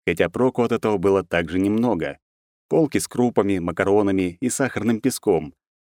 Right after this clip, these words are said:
бутыли с газировкой, несколько коробок стирального порошка. Евгений чуть ли не наизусть знал ассортимент подобных заведений, имевшихся почти в каждом посёлке, насчитывающем более двадцати дворов.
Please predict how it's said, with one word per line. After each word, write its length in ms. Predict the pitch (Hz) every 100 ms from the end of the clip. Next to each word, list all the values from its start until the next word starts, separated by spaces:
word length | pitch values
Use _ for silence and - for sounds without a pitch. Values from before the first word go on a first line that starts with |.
| -
бутыли 360 | 123 147 131
с 80 | 87
газировкой, 800 | 92 87 101 123 110 110 98 85 -
несколько 460 | 147 165 - 95 101
коробок 380 | 95 101 87
стирального 480 | - 95 92 87 85
порошка. 600 | 82 95 - - 123 110 _ _ _ _ _ -
Евгений 520 | 90 90 82 98 95
чуть 240 | 85 101 98
ли 80 |
не 60 | 98
наизусть 500 | 101 110 120 113 85
знал 240 | 90 92
ассортимент 560 | 85 95 - 101 117 101
подобных 440 | 95 90 87 92
заведений, 640 | 85 101 113 120 87 78 - _ _ -
имевшихся 540 | 160 156 - 123 -
почти 360 | - 107 - 127
в 80 |
каждом 380 | - 123 107 110
посёлке, 680 | 120 123 - 139 82 82 76 -
насчитывающем 720 | 95 - 98 90 87 95 90
более 260 | 98 92 85
двадцати 360 | 95 - -
дворов. 400 | 87 107 98 67